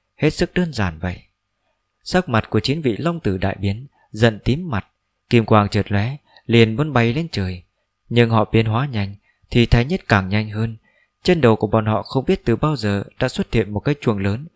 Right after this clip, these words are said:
mang theo phong cách cổ xưa. Đang một tiếng, tiếng chuông vang lên, quang mang của chín người tán đi. Nhân thân tan biến, chỉ còn chín con cự long kim quang rực rỡ, dâng nành múa vuốt, lửa giận tràn mắt.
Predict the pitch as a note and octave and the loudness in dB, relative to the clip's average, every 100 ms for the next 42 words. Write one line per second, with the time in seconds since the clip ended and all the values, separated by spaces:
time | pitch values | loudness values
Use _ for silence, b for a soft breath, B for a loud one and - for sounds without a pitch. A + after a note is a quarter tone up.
0 | _ _ - G#2 G#2 G#2 A2 - A2+ - | _ _ -4 0 2 2 -2 -2 -4 -6
1 | F#3+ - A2 F2 - G2+ A2 - _ _ | -10 -2 0 0 -4 -6 -6 -14 _ _
2 | _ _ _ _ _ _ _ _ _ - | _ _ _ _ _ _ _ _ _ -2
3 | A#2 A2+ A2 G2+ - G#2 B2+ D3+ _ _ | 6 6 6 0 2 0 0 -12 _ _
4 | _ - D3 C#3+ A#2+ A#2 A2+ G#2+ G#2+ G#2+ | _ 2 2 2 0 0 -2 -2 -6 -8
5 | _ _ _ B2 A#2+ A2 G#2+ G#2 A2 D#3+ | _ _ _ 4 4 4 0 0 -4 -4
6 | F3+ G#2 - A2+ E3+ A2 G#2 - _ _ | -2 -2 -2 -4 -4 -8 -8 -12 _ _
7 | _ _ _ _ _ _ _ _ _ _ | _ _ _ _ _ _ _ _ _ _
8 | _ _ B2 B2 A#2+ A#2 A2 G#2+ F#2+ G2+ | _ _ 2 2 4 2 4 2 2 -2
9 | B2 D3+ _ _ _ - B2+ - A#2 A2 | -4 -12 _ _ _ 2 2 6 4 2
10 | - A#2 D#3 F3+ - G#2 G#2 G#2+ - A#2 | -2 -4 -2 -6 -2 0 0 0 0 -2
11 | - E3+ D3 G2 - G#2+ D3 - _ _ | 0 -4 -4 -4 -2 -4 -4 -10 _ _
12 | - A2 A2 G#2 G2+ G2 G2 G#2+ D#3+ - | 2 4 4 2 -2 0 -2 0 -4 -6
13 | _ _ - A#2 A#2 A#2+ G2+ - F#2 E2 | _ _ 2 4 6 4 0 -2 -4 -6
14 | B2 | -10